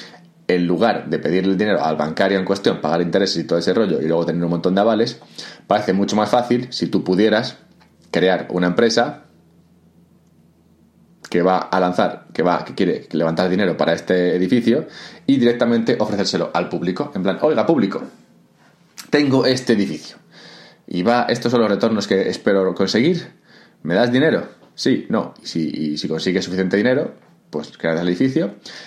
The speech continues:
El edificio estaría, digamos, serían, se-, no, no serían del todo propietarios, pero digamos que tendrían un derecho económico sobre el activo financiero de todos aquellos que hayan puesto dinero para que ese edificio se cree,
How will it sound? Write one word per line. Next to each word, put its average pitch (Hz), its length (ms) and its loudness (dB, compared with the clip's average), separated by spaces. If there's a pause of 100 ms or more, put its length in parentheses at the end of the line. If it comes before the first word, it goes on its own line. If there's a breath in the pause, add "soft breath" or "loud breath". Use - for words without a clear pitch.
(140)
El 92 80 0
edificio 95 260 0
estaría, 95 640 0 (240 loud breath)
digamos, 95 640 -2 (600 soft breath)
serían, 101 520 0
se-, 85 160 -2
no, 104 140 0
no 107 180 0
serían 113 480 0
del 101 160 0
todo 101 160 2
propietarios, 101 400 0
pero 80 120 0
digamos 82 240 -4
que 80 80 -2
tendrían 90 340 0
un 101 420 -2 (360)
derecho 107 540 2
económico 107 560 2
sobre 85 420 0
el 85 120 -2
activo 101 320 0
financiero 101 320 0
de 90 60 -4
todos 98 220 2
aquellos 90 380 0
que - 80 -2
hayan 85 200 0
puesto 92 240 -2
dinero 98 280 0
para 76 180 -2
que 85 80 -4
ese 85 100 -2
edificio 92 280 -2
se 101 120 -2
cree, 151 320 0